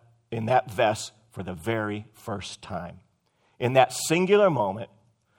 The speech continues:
Mark went from belief that to belief in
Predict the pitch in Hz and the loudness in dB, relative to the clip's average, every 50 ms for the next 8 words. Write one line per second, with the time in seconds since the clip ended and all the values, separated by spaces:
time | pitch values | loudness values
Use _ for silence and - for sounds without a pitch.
0 | _ _ _ _ _ _ _ _ _ _ _ _ _ _ _ _ _ - - 110 | _ _ _ _ _ _ _ _ _ _ _ _ _ _ _ _ _ -4 4 8
1 | 127 139 139 - 135 139 135 - - - 117 113 107 90 120 120 123 143 151 156 | 10 10 8 8 4 2 2 2 2 0 0 0 0 -4 -4 -2 0 0 0 0
2 | - - 107 101 139 135 127 113 110 - - - - _ _ _ _ _ _ _ | -2 -4 4 8 10 10 10 8 6 4 -2 -8 -20 _ _ _ _ _ _ _
3 | _ _ _ _ _ _ - - 127 98 127 120 113 120 123 120 - - - - | _ _ _ _ _ _ -10 -10 -8 -6 -4 -4 -2 -2 -4 -6 -8 -12 -18 -20
4 | _ - - 143 139 120 101 104 104 95 | _ 0 2 2 2 2 0 -4 -8 -14